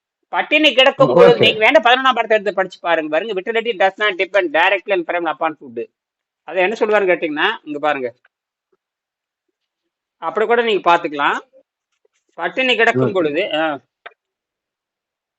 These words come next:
Speaker 1: இங்க பாருங்க, எத்தனை பக்கம் தெரியுங்களா? நூத்தி இருபத்தஞ்சாம் பக்கம். நூத்தி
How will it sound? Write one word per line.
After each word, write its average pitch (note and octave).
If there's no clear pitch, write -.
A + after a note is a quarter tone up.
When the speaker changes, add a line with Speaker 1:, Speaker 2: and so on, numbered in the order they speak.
Speaker 1:
இங்க F3
பாருங்க, F#3
எத்தனை A3+
பக்கம் A3
தெரியுங்களா? G#3+
நூத்தி G#3+
இருபத்தஞ்சாம் G#3+
பக்கம். E3
நூத்தி B3+